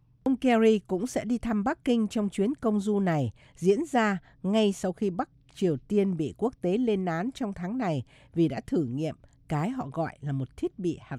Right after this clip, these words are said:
nhân lần thứ tư kể từ năm hai nghìn lẻ sáu. Ông Scott Snyder, một chuyên gia phân tích về Triều Tiên thuộc Hội đồng Đối ngoại, nêu nhận định:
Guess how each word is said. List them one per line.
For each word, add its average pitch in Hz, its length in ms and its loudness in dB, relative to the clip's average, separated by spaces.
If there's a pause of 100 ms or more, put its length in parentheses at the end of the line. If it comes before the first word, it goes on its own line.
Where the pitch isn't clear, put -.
nhân 180 260 2 (380)
lần 185 260 4
thứ 214 140 -2
tư 226 340 4 (280)
kể 156 260 2
từ 147 80 -4
năm 165 220 -4
hai 160 280 -6
nghìn 143 220 -6
lẻ 113 200 -10
sáu. 147 440 -6 (600)
Ông 190 120 -4
Scott - 380 -2
Snyder, 151 600 0 (320)
một 175 140 0
chuyên 240 260 2
gia 220 180 2
phân 202 260 -2
tích - 240 -2
về 165 260 4
Triều 156 260 2
Tiên 196 320 2
thuộc 180 180 -2
Hội 151 180 0
đồng 139 240 2
Đối 135 180 0
ngoại, 185 400 2 (300)
nêu 170 240 6
nhận 143 300 0
định: 151 180 2